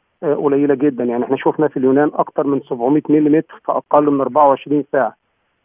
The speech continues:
أيًا كانت شبكات الصرف ومدى كفاءتها برضه هتتعطل لأن الكميات ضخمة للغاية.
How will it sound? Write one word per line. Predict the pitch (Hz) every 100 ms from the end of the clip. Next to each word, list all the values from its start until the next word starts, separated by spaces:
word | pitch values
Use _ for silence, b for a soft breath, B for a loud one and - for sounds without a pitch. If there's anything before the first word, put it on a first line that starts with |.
| -
أيًا | 196 196 170
كانت | 185 180 151
شبكات | 151 147 175 160
الصرف | - 165 - -
ومدى | 151 160 156
كفاءتها | - 131 - 196 185 143 - _
برضه | 135 170 160
هتتعطل | 147 143 135 160 - 139
لأن | 143
الكميات | 135 - 139 147 135
ضخمة | 156 - 139
للغاية. | 127 113 104